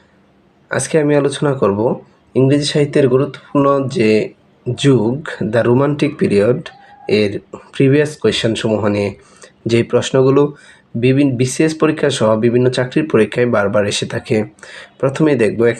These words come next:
নম্বর প্রশ্ন, "Man's love is of man's life a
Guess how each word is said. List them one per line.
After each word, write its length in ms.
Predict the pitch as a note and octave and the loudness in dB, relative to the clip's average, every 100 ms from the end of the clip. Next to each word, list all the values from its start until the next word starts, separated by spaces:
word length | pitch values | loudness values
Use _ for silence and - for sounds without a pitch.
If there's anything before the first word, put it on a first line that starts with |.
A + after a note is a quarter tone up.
| B2+ | 0
নম্বর 180 | B2+ | 0
প্রশ্ন, 480 | A#2+ A2+ - A2+ C#3 - - - _ A#2+ | 0 -4 -4 -2 -4 -6 -20 -20 _ 0
"Man's 360 | A#2+ C3+ D#3 - | 2 2 -2 -4
love 300 | G#2+ G#2 A2 - _ - - | -2 0 -2 -6 _ -20 -4
is 180 | A#2+ A#2 A#2 | 0 0 -2
of 340 | - A2 A2 A#2+ | 0 0 0 0
man's 280 | B2+ C#3 C#3 A2 | 2 0 -4 -2
life 280 | G2+ G2+ | -2 -2
a 60 | A2+ | -4